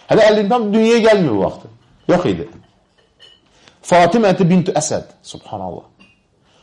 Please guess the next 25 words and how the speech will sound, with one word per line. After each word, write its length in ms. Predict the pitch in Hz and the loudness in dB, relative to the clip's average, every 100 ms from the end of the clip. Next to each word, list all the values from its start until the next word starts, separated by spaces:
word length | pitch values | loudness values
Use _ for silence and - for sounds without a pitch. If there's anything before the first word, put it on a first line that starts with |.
| - | -10
Fatimə 360 | 160 - 214 175 | -8 -2 -2 0
bint 180 | 190 175 | 0 0
Əsəd 160 | 160 175 | -2 -6
İslamı 320 | - 151 139 | -4 -4 -2
qəbul 240 | 113 113 | -2 -4
edir. 240 | 90 - _ _ _ _ _ _ _ _ _ - | -8 -10 _ _ _ _ _ _ _ _ _ -12
Peyğəmbərimizə 640 | 165 175 180 196 180 208 | -6 -2 -2 -2 -2 -4
çox 200 | 202 165 | -4 -4
gözəl 280 | 151 147 135 | -2 -2 -2
baxır. 260 | 101 - - _ _ _ _ - | -4 -6 -14 _ _ _ _ -4
La 160 | 110 101 | -4 -4
ilahe 280 | 107 101 101 | -8 -10 -12
illallah. 320 | 80 - _ _ _ _ _ _ _ _ _ _ _ _ - | -16 -20 _ _ _ _ _ _ _ _ _ _ _ _ -2
Əli, 220 | 151 247 - | 0 2 2
Əli 220 | 233 269 | 2 2
ibn 80 | 233 | 2
Abi 100 | 202 | 2
Talib 320 | 254 233 190 | 2 4 2
dünyaya 280 | 214 214 226 | 2 2 2
gəlməmişdi. 600 | 208 170 117 101 - 85 - _ - - | 2 2 -2 -6 -8 -10 -12 _ -20 -2
Digər 240 | 240 269 180 | 0 2 2
evladları 500 | 143 131 123 117 110 | 2 2 2 2 2
var 120 | 107 | 0
idi. 140 | 104 - | 0 0
Talib, 460 | 180 175 160 156 | 2 2 2 0